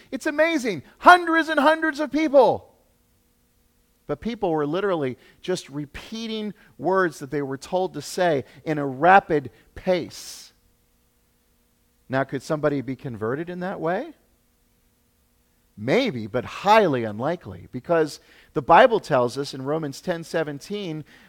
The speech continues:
faith comes from hearing the word of God. And if the unbeliever is not told the truth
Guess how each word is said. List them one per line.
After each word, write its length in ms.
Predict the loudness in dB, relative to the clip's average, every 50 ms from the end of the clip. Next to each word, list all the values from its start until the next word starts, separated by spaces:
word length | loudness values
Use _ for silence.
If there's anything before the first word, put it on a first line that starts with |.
| _ _
faith 540 | -20 -4 0 2 2 2 2 0 -4 -12
comes 540 | -14 -6 -2 0 2 2 0 -2 -6 -8 -10
from 440 | -4 0 2 2 2 2 0 -2 -8
hearing 600 | -12 -12 -12 -10 -8 -6 -4 -4 -6 -6 -6 -4
the 100 | -2 -2
word 440 | 0 0 0 0 2 2 2 2 2
of 360 | 4 6 6 6 4 2 2
God. 640 | 4 8 10 10 10 10 8 6 2 -2 -10 -18 -20 _ _ _ _ _ _ _ _ _ _ _ _ _ _ _ _ _ _ _ _ _ _ _ _ _ _ _ _ _ _ _ _ _ _ _ _ _ _ -2
And 140 | 0 0 0
if 100 | 0 -2
the 120 | -2 0
unbeliever 640 | 2 2 2 2 2 0 2 2 2 0 0 0 -2
is 120 | -2 0
not 200 | 2 0 0 0
told 340 | 0 2 2 2 2 2 -2
the 60 | -4
truth 580 | -4 -4 -8 -6 -2 -2 0 0 0 -2 -4